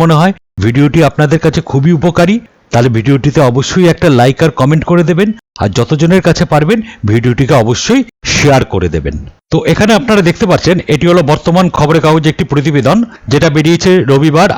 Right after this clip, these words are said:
আঠাশে সেপ্টেম্বর দু হাজার পঁচিশ। এখানে পরিষ্কারভাবে বলা হয়েছে যে দেখুন, আধার আপডেটের খরচ এক ধাক্কায় বাড়ালো কেন্দ্র। তাহলে দেখি এবার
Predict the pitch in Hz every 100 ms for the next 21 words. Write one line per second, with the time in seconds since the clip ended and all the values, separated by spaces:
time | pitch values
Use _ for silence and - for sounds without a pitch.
0 | 131 156 147 175 - 143 165 165 180 135
1 | 135 143 202 - 151 - 85 - - -
2 | - 170 202 - 196 - 247 233 214 233
3 | 156 156 165 160 - 220 240 - _ 104
4 | 143 165 180 240 - _ _ - 135 156
5 | 220 202 156 147 175 196 185 - 165 135
6 | - 160 170 147 202 - 226 175 147 156
7 | 160 - 131 92 80 73 _ _ - 127
8 | 139 165 196 202